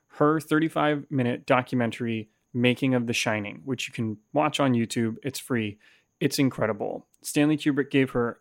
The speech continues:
unparalleled access to the shoot. She could be there at all hours, filming everything.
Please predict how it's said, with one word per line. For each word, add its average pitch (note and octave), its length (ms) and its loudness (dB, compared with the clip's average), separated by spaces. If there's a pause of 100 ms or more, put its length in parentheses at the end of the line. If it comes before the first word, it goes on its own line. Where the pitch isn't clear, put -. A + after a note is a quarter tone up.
(100)
unparalleled D3+ 640 2
access A#2+ 440 -2
to - 100 -12
the B2 100 -10
shoot. F#3+ 420 0
She - 160 -6
could A#2+ 140 -4
be A#2 120 -2
there G#2+ 280 -4 (160)
at A2+ 140 -6
all D#3 180 6
hours, C#3+ 540 2
filming A2+ 360 -2
everything. C3+ 600 2